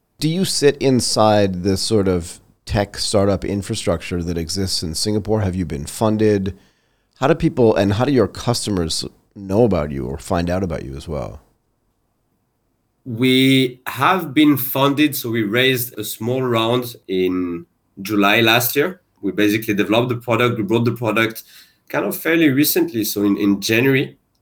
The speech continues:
Speaker 2: twenty twenty-one. So it's only been seven months in the, in the market, but we've been lucky enough, as I said earlier, to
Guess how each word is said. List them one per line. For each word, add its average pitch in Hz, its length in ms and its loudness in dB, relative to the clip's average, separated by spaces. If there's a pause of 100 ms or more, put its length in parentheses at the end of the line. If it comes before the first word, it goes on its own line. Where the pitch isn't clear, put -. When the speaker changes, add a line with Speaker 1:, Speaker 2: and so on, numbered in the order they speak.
Speaker 2:
twenty 117 560 -2
twenty-one. 107 640 -2
So 98 140 -6
it's 92 180 -6
only 113 140 2
been 107 180 2
seven 110 340 0
months 113 300 0
in 101 120 4
the, 95 300 0
in 98 120 0
the 95 80 0
market, 123 460 -2
but 101 120 -2
we've 104 200 -2
been 104 180 6
lucky 110 260 2
enough, 117 260 2
as 98 100 -4
I 101 120 0
said 101 200 -4
earlier, 107 300 2
to 98 260 -6